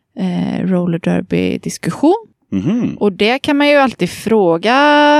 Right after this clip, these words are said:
Speaker 1: om, om man vill veta om det finns några lag i närheten eller några som är på väg att starta.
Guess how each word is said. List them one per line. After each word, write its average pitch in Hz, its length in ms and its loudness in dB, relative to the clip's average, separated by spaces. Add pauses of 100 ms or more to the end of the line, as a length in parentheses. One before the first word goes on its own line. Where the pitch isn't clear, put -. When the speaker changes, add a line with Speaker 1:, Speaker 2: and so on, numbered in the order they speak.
Speaker 1:
om, 208 560 -2
om 190 140 0
man 180 120 0
vill 175 140 -2
veta 165 240 -4
om 160 60 -8
det - 80 -8
finns 240 280 -2
några 285 120 2
lag 269 180 2
i 262 40 -2
närheten 247 600 0
eller 214 220 2
några 175 180 -2
som 165 180 -8
är 170 60 -4
på 165 140 -4
väg 160 160 0
att 165 80 -6
starta. 277 540 0